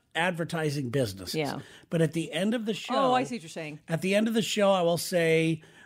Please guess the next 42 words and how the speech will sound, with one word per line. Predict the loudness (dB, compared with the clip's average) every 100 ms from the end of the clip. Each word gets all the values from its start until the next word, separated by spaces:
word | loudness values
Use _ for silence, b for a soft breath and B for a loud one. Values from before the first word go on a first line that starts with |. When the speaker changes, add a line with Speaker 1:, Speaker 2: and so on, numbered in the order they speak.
| B
Speaker 1:
for | -8
twenty-five | -4 0 2 4 2 4
dollars, | 4 4 4 2 -4 -4
uh, | 0 0 -2 -2
uh, |
uh, | 2 2 2 -2 -4
I | -2 -4
guess, | -4 -4
yeah, | -2 0
a | 2
month, | 0 0 -8
Speaker 2:
Uh-huh. | -10 -10 -12 -14 -4
Speaker 1:
I | 0 0
will | 0 -2
say, | -4 -2 -2 0 0 2
"Hey, | 4 4
this | 2 0
show | 0 0
brought | 2 2 0 -2
to |
you | -2
in | -2
part | -2 -4 -4
by | -4 -2 -2 -2 -6 -16 -16
Blue." | -2 2
Speaker 2:
Biddly | 4 4 2
bop. | -2 -4 -8 -2
Speaker 1:
And, | -2 0
and | 0
I'll | 2 0
just | 2 0
say | 2 2
the | 0 0
name | 2 2
of | 2
your | 0
company | -4 -4 -6 0
or | 2
Speaker 2:
Yeah. | 4
Speaker 1:
your | 4
website, | 2 0 -4 -2
whatever. | 0 0